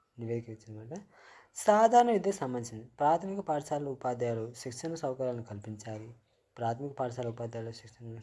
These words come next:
సౌకర్యాలు కల్పించాలి. బాలిక విద్య పట్ల ప్రత్యేక శ్రద్ధ వహించాలి. బాలిక విద్య పట్ల ప్రత్యేక శ్రద్ధ వహించాలి.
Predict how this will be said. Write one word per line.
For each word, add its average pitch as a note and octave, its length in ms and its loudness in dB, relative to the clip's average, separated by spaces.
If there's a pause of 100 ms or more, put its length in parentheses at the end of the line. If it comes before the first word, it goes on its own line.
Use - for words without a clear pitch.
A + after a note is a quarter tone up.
సౌకర్యాలు A2+ 420 -8
కల్పించాలి. G#2+ 460 -14 (680)
బాలిక A3 560 10
విద్య E3+ 240 2
పట్ల D3 280 0
ప్రత్యేక B2+ 600 -4
శ్రద్ధ A2 320 -8
వహించాలి. G#2+ 480 -10 (120)
బాలిక A#2 300 -4
విద్య A#2 160 -4
పట్ల A#2 260 -4
ప్రత్యేక B2+ 400 -4
శ్రద్ధ A#2+ 300 -6
వహించాలి. A2+ 760 -8